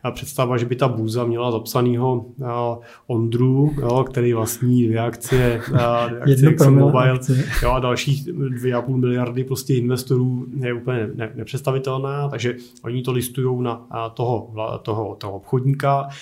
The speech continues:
Speaker 1: a ten samozřejmě ve své evidenci to pak listuje na toho, a, zákazníka. A ten zákazník je vlastníkem toho cenného papíru. Doplním i to, že ty obchodníci jsou dohlížený vždycky regulátorem, vždycky nějakou centrální bankou,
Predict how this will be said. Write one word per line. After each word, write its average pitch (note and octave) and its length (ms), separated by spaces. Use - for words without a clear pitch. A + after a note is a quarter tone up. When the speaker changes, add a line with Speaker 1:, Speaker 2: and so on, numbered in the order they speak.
Speaker 1:
a A#2+ 80
ten D#3 280
samozřejmě C3 420
ve A2+ 80
své A#2 240
evidenci A2+ 420
to A2 120
pak A2 200
listuje A2 380
na G#2+ 80
toho, G#2+ 360
a, A2+ 180
zákazníka. G#2 380
A A2 60
ten B2 160
zákazník A2 560
je A2 80
vlastníkem A2 500
toho A2 160
cenného G#2+ 340
papíru. G#2 440
Doplním C3+ 380
i A#2+ 60
to, A#2+ 180
že C3 120
ty C#3 120
obchodníci B2 580
jsou A#2 340
dohlížený C3+ 640
vždycky B2 340
regulátorem, A#2+ 720
vždycky A2+ 220
nějakou G#2+ 260
centrální G#2+ 500
bankou, C#3 580